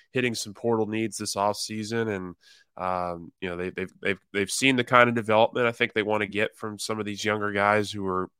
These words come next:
kind of their time now to step up in the program. So I think y-, you're, you're really in a good spot here if you're L S U, and, uh, the pitching staff we can talk a little bit more about, but,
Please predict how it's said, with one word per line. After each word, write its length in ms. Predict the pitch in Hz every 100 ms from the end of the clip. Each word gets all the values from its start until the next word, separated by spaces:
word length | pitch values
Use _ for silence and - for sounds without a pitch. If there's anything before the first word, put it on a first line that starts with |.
| -
kind 220 | 98 101
of 80 | 95
their 160 | 101
time 420 | 101 - 101 107 101
now 180 | 101
to 60 | 98
step 280 | - 107 101
up 160 | 104 -
in 100 | 98
the 60 |
program. 560 | 95 113 117 98 82 78
So 380 | - 98 92 -
I 380 | _ _ _ -
think 220 | 135 120 _ _
y-, 180 | - - -
you're, 300 | 95 95 -
you're 100 | 107
really 300 | 104 127 127
in 60 | 117
a 40 |
good 220 | 104 120
spot 320 | - 117 113 117
here 180 | 120
if 140 | 113 -
you're 100 | 113
L 160 | 113
S 220 | 110 - 110
U, 340 | 110 110 107
and, 220 | 90 85 - - - - -
uh, 380 | 90 85 85 82
the 80 | -
pitching 360 | - 117 110 107
staff 400 | - 104 104 -
we 80 | 104
can 160 | - 95
talk 300 | 107 101 104
a 40 |
little 140 | 101
bit 200 | 98 101
more 240 | 92 98 98
about, 380 | 95 98 101 -
but, 240 | 95 90